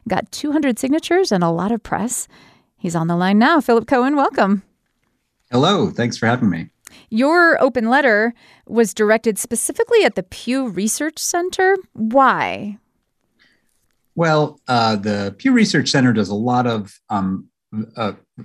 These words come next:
Speaker 2: excellent research, a lot of important work, and gets a lot of attention. And they had developed a pretty, um, uh, reliable practice of categorizing people according to these generation labels,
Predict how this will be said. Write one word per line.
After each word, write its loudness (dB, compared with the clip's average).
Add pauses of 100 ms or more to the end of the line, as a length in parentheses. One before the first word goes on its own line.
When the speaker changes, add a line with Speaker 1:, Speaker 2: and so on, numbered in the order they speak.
(300)
Speaker 2:
excellent 0
research, -4
a -8
lot 0
of -2
important -2
work, -4
and -6
gets -2
a -2
lot 0
of -6
attention. -2 (420)
And 2
they 2
had 2
developed -2
a -4
pretty, -4
um, 2 (220)
uh, -18 (200)
reliable 0
practice -4
of -12
categorizing 0
people -4
according 0
to -4
these 0
generation -2
labels, -8